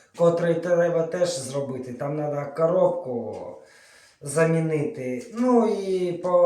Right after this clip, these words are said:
ходовій частині теж розібратися, поставити резинки, щоб він був на ходу. Бо я думаю, що мамкіни дріфтери, їм знадобиться Жигулятор на зиму. А хоча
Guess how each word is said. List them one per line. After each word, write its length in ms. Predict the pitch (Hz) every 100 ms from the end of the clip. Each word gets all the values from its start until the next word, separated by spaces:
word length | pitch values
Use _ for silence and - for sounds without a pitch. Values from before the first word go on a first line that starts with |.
| 170 165 165 160 156
ходовій 520 | - 165 165 165 165
частині 680 | 156 165 - 180 180 170 151
теж 420 | 151 156 151 139
розібратися, 800 | 139 127 139 139 135 131 120 127 120
поставити 640 | 131 - 147 139 135 -
резинки, 720 | 143 151 151 208 185 156 - - - -
щоб 260 | - 151 143
він 240 | 156 151
був 220 | 143 139
на 180 | 151 151
ходу. 600 | 147 165 165 190 202 - - -
Бо 200 | - 247
я 220 | 240 247 233
думаю, 500 | 269 247 226 220 208
що 220 | - 220
мамкіни 580 | 226 220 220 220 208 208
дріфтери, 760 | 233 240 233 - 160 131 123 - - _ _ _ _ _ _ _ _ _ _ _ - -
їм 240 | 190 196 190
знадобиться 1080 | 175 196 196 202 208 196 - 160 143 123 - - _ _
Жигулятор 800 | 139 165 156 175 180 180 - 110 104 - -
на 380 | 160 160 151 151
зиму. 460 | 127 151 135 127 117 - - _
А 80 | -
хоча 640 | 185 233 - 311 294 -